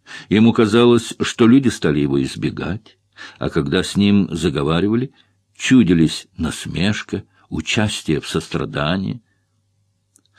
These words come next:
Сорока шестилетний царь сиял от счастья рядом со своей шестнадцатилетней невестой. В этот день жених напился больше, чем обычно.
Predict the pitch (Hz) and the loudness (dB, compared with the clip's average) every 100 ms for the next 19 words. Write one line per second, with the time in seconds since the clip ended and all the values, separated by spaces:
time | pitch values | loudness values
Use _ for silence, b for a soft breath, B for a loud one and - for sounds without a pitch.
0 | B B B - 131 147 156 143 135 - | B B B 0 2 4 2 2 0 2
1 | 131 143 139 139 131 - 131 131 - 131 | 4 4 4 0 0 2 2 0 2 6
2 | 117 120 123 123 - - 117 120 117 - | 6 6 4 2 0 -2 0 0 0 0
3 | 85 90 85 80 - - 82 90 92 80 | 2 2 0 -2 -4 -4 2 4 4 2
4 | - - 87 - 90 95 87 80 73 80 | -4 -8 -6 -4 -2 -2 -4 -2 -2 -2
5 | 85 80 73 78 - - - _ _ _ | -2 -4 -2 -2 -4 -10 -16 _ _ _
6 | _ B B B 107 120 120 110 139 110 | _ B B B 2 2 2 4 2 4
7 | 120 120 135 - 82 110 110 127 120 - | 4 4 4 0 0 0 2 2 2 2
8 | 117 95 87 113 - 110 104 98 82 - | 0 2 2 2 0 -4 0 0 -2 -4
9 | - - 71 | -6 -10 -10